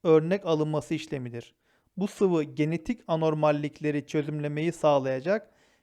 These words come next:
fetal hücreleri içerir. Fetüsün cinsiyeti araştırılabilir ve diğer bilgiler elde edilebilir bu sıvıdan. Amniyosentez görece güvenilir görülür ve bazı riskler içerir.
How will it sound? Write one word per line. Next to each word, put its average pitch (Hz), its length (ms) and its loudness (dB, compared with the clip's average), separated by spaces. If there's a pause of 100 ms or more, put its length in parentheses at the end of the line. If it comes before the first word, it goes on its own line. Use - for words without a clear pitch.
fetal 175 460 2
hücreleri 143 520 -4
içerir. 202 520 -2 (460)
Fetüsün 165 500 -4
cinsiyeti 160 560 0
araştırılabilir 143 960 0 (200)
ve 143 180 -2
diğer 160 300 2
bilgiler 135 340 -2
elde 143 400 0
edilebilir 131 540 -4
bu 123 60 -6
sıvıdan. 120 440 -10 (840)
Amniyosentez 185 1000 4
görece 175 360 6
güvenilir 170 560 4
görülür 170 520 4
ve 165 280 -4
bazı 160 380 6
riskler 202 480 2
içerir. 143 540 -2